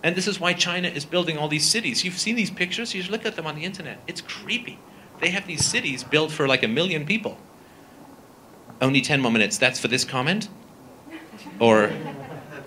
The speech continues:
oh, okay, then I'll shut up and, and then she finished. Uh, but, but, but they,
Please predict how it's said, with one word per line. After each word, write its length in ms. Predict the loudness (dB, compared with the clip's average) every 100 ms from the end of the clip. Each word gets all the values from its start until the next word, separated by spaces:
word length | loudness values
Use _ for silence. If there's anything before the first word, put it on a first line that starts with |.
| -10 -8 -10 -10 -12 -4
oh, 220 | 0 2 4
okay, 200 | 6 6
then 160 | 6
I'll 80 | 2
shut 180 | 4 4
up 100 | 4
and, 140 | -2
and 100 | -2
then 100 | -2
she 120 | 0 0
finished. 220 | -2 -4 -12 -4
Uh, 100 | -2
but, 200 | 2 0
but, 140 | 0 -4 -8 -4
but 140 | -2
they, 220 | 2 0